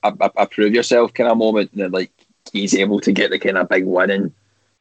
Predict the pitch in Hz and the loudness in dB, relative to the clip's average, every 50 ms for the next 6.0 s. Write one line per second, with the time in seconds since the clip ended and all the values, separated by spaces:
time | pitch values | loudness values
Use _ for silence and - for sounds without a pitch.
0 | - - - 98 92 90 - - - 101 98 98 92 - - 104 101 92 98 90 | -4 -2 0 0 0 0 0 2 4 4 4 4 2 0 0 0 2 2 0 0
1 | - - 87 95 95 98 98 95 92 90 90 92 92 - - 101 98 - - 107 | 0 0 0 0 2 2 2 2 2 2 2 0 0 0 -2 -2 -2 0 -2 -2
2 | 92 92 92 101 101 101 98 98 98 101 98 90 92 95 95 98 95 98 95 92 | 0 2 2 2 2 2 2 0 -2 -2 -2 -2 -2 -4 -4 -4 -2 -2 -2 -4
3 | 92 - - - - - 98 92 87 87 92 - 104 104 101 110 113 110 104 101 | -6 -8 -10 -12 -6 -2 0 0 0 0 -2 -2 0 2 4 4 4 4 2 -2
4 | - - - 101 101 101 101 - - 101 92 90 90 98 101 - - 104 95 92 | -4 -4 -4 -2 0 0 -2 -2 -2 -2 0 0 0 0 -2 -6 -8 -10 -6 -2
5 | 95 87 92 98 - - 87 85 90 90 92 - - 123 101 98 98 101 95 - | 0 0 0 0 -2 -2 -2 0 0 0 0 0 0 0 0 0 0 -2 -4 -4